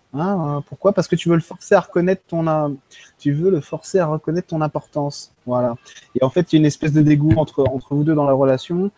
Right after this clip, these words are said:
Et l'idée, c'est non, je ne laisserai pas tomber tant qu'il n'aura pas reconnu, euh, que j'ai raison, tu vois.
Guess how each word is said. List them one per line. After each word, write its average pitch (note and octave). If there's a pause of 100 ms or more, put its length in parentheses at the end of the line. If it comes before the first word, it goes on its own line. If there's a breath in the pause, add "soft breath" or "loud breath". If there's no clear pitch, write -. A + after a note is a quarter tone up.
(280 soft breath)
Et A#2+
l'idée, D3
c'est -
non, F#3
je A3+
ne E3+
laisserai D#3+
pas F#3+
tomber F#3
tant F3
qu'il -
n'aura C#3+
pas -
reconnu, E3+
euh, C3+
que C3
j'ai C#3+
raison, C3
tu B2
vois. D#3